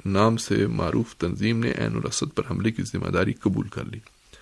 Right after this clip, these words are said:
عراق میں قابض امریکی فوجیوں کے خلاف بنی ایک نئی تنظیم نے ایک بیان جاری کر کے الانبار صوبے میں امریکی فوجیوں پر راکٹ حملے کی ذمہ داری قبول کی ہے۔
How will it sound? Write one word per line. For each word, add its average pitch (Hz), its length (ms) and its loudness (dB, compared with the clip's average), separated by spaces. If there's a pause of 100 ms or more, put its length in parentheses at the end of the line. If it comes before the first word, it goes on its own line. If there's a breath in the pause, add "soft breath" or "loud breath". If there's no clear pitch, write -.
(880 loud breath)
عراق 143 280 8
میں 165 100 2
قابض 143 360 6
امریکی 135 300 2
فوجیوں 139 380 0
کے 131 60 -2
خلاف 117 300 0
بنی 123 260 0
ایک 123 140 0
نئی 117 180 2
تنظیم 113 460 -2
نے 120 100 2
ایک 107 120 -2
بیان 107 320 0
جاری 92 300 0
کر - 200 -2
کے - 160 -2
الانبار 110 520 2
صوبے - 320 -2
میں 107 140 2
امریکی - 380 -2
فوجیوں 110 400 -2
پر 113 140 0
راکٹ - 420 -2
حملے 92 200 0
کی 107 200 -6
ذمہ 92 160 -2
داری 95 280 2
قبول 98 380 -4
کی 95 280 -10
ہے۔ 104 60 -8